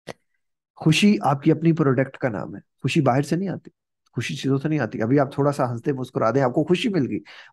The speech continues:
मसला ये आप उस खुशी को महसूस नहीं करती। क्यों नहीं करती? क्योंकि आप खुशी के मायने समझ ही नहीं पा रही। आप समझ रही हैं कि मुझे जो मैं चाहती हूँ वो मिलेगा तो मुझे खुशी मिलेगी।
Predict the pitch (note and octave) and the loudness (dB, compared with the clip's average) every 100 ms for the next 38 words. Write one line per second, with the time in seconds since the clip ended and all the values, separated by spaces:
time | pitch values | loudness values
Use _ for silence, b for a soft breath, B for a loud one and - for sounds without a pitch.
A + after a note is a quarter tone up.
0 | C#3+ C#3 E3 D3+ D#3 D#3 D3+ D3 F3+ F3 | -6 0 2 4 2 0 -4 -8 -6 -4
1 | D3 C#3 - D#3+ E3 C3 B2 F2+ - _ | -2 -4 -4 -4 -4 -8 -10 -10 -12 _
2 | - B B - B3 C4+ F#3+ C3+ - E3 | -20 B B 4 6 6 2 -2 -6 -16
3 | - _ E3 F3 - - D#3 E3+ E3 - | -18 _ -8 -8 -6 0 4 4 2 -8
4 | _ - C#3+ - F3 D#3+ G3 D3+ A#2 C3+ | _ -4 -2 -2 -6 0 2 2 0 0
5 | D#3+ F#3+ - D3+ F3 G3+ G3+ C#3+ A#2 A2+ | 0 -2 -2 0 0 0 -4 -8 -10 -14
6 | C#3 _ _ _ _ _ b b b - | -20 _ _ _ _ _ b b b 0
7 | E3 F3+ - D#3+ F3+ F3 F#3 F#3 F3+ D3 | 2 2 0 4 4 4 0 2 0 0
8 | C#3 F3 G3 F#3+ B B _ _ B2 F3 | 2 6 6 4 B B _ _ 4 4
9 | G3+ G#3+ - G3+ - A#3+ A#3 F3 A#3+ G#3+ | 6 2 2 0 0 -4 0 2 2 2
10 | G3+ F#3+ F#3+ E3+ D3+ D#3 C#3+ - C3+ A#2 | 2 0 -2 -4 -4 -6 -8 -8 -8 -6
11 | F#2+ - - | -8 -8 -10